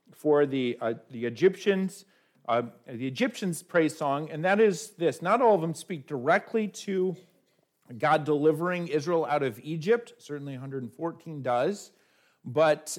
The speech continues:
they all speak of God delivering in some way. And so they were tied together, and the Jews would sing these at three of their festivals,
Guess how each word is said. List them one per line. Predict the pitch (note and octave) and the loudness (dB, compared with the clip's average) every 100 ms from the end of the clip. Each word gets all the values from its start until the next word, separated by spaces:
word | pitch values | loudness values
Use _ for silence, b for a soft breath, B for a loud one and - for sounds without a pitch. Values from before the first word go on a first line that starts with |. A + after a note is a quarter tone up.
| - | -4
they | D3+ | 0
all | F#3 B3 | 2 2
speak | - - G#3+ | -2 -6 -2
of | A3 D#3 B2+ | 2 2 2
God | E3 D#3+ D3+ | 2 2 2
delivering | D3 C#3 D3 G3+ E3 C#3 | -2 -2 2 2 2 -2
in | B2+ A#2 | -2 -6
some | - E3+ C#3+ | -8 -6 -2
way. | C3+ D3+ A2 F#2 _ _ _ | 2 2 2 -2 _ _ _
And | B2+ A#2+ A#2+ | -12 -10 -10
so | - B2+ | -8 -6
they | B2 B2+ | -4 -4
were | B2 A#2 | -2 -4
tied | - D#3 D3+ D3+ | -6 -4 -4 -4
together, | D#3+ B2+ C3 A#2+ C#3 F3 - | -8 -2 0 2 0 0 -4
and | C3+ | -8
the | B2+ | -8
Jews | B2+ C#3 C4 A3 D#3+ | -8 -6 -4 -4 -4
would | D#3 | -6
sing | C3+ - A#3+ F#3 | -4 -4 -2 -2
these | C#3 C#3+ E3+ - | -2 -2 -4 -6
at | C#3 B2+ A#2+ - _ | -8 -8 -8 -12 _
three | - F3 | -8 -2
of | F#3 | 0
their | D#3 C3+ | 0 -2
festivals, | - D3+ - C#3+ A#2+ B2 F3 G3 | -4 -6 -4 -6 -2 0 0 -2